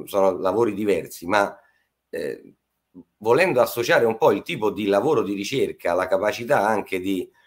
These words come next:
eh, avere la mente lucida e fresca rispetto a certi concetti, una cosa che a me piace particolarmente di Felice, che lo avete visto fino a un secondo fa mentre parlava,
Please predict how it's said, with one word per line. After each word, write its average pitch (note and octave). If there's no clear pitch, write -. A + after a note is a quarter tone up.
eh, F#2
avere G#2+
la G2
mente G2+
lucida A2
e G2+
fresca G#2
rispetto F#2+
a F#2
certi G2+
concetti, F#2+
una G#2
cosa C3+
che G2
a G#2
me A2+
piace G2
particolarmente F#2+
di E2+
Felice, F2
che G#2+
lo F#2+
avete G2
visto F2+
fino G2
a F2+
un G2
secondo F2
fa G#2+
mentre F#2+
parlava, E2+